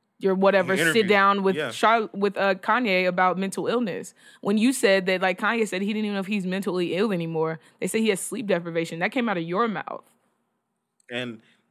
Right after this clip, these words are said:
Speaker 2: the
Speaker 1: So
Speaker 2: mo-
Speaker 1: what the fuck are you talking about? Like
Speaker 2: Exactly. And Con-, Kanye's damage became irreversible the moment he showed his ass at, at Donald Trump in the Oval Office
Speaker 1: Oh,
Speaker 2: with
Speaker 1: I
Speaker 2: all
Speaker 1: was
Speaker 2: of them.
Speaker 1: like, oh, I was like, "Oh yeah, yeah, you're done, bro."
Speaker 2: Hugging him, said this, uh,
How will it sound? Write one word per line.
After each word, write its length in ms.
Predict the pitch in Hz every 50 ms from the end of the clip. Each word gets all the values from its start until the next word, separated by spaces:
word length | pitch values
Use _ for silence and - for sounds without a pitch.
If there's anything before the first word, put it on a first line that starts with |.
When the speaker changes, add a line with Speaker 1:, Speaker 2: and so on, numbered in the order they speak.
| _ _
Speaker 2:
the 100 | 190 233
Speaker 1:
So 140 | 240 277 285
Speaker 2:
mo- 60 | 269 269
Speaker 1:
what 160 | 294 294 294
the 100 | 294 302
fuck 240 | - 302 285 277 -
are 80 | 240
you 240 | 240 214 254 320 349
talking 400 | 349 - 269 247 233 - 185 175
about? 560 | 170 165 165 165 156 151 - 64 71 - -
Like 540 | 190 190 185 185 190 185 185 180 190 208 -
Speaker 2:
Exactly. 400 | - 208 113 127 127 131 123 113
And 80 | 110 107
Con-, 320 | - 123 131 139 143 135
Kanye's 320 | - - 139 143 151 156 139
damage 240 | 123 131 131 120
became 240 | 120 120 - 120 98
irreversible 580 | 82 110 110 101 107 113 110 107 - 110 107 107
the 60 | 101
moment 260 | 101 107 110 107 101
he 160 | 107 101 107
showed 280 | 107 - - 110 107 104
his 100 | 104 -
ass 560 | - 92 104 101 95 90 92 - - - _ _ _ _ _ _ _ _ _ _ _ _ _ _ _ _ _ _ _ _ -
at, 300 | 104 113 113 117 - - _ _ _ - 107 - 101
at 220 | 110 113 104 98
Donald 260 | 110 110 117 120 117
Trump 300 | - - - 143 135 - -
in 160 | 113 139 -
the 60 | -
Oval 280 | 104 139 151 147 135 143
Office 260 | 160 175 170 - 120 -
Speaker 1:
Oh, 100 | 240 247
Speaker 2:
with 60 | 233 202
Speaker 1:
I 80 | 220 254
Speaker 2:
all 80 | 277
Speaker 1:
was 80 | 302 254
Speaker 2:
of 60 | 254
them. 60 | 233 233
Speaker 1:
like, 20 | -
oh, 180 | 247 269 262
I 100 | 262 277
was 180 | 285 285 277 247
like, 120 | 262 233 208
"Oh 100 | 226 214
yeah, 140 | 208 202 190
yeah, 100 | 185 185
you're 220 | 190 196 196 196
done, 280 | 185 175 160 147 143 139
bro." 320 | 135 135 135 135 151 151
Speaker 2:
Hugging 360 | 156 180 196 208 170 170 165
him, 160 | 160 143 123
said 340 | 120 - 139 131 120 113 101
this, 220 | 107 127 123 -
uh, 20 | 90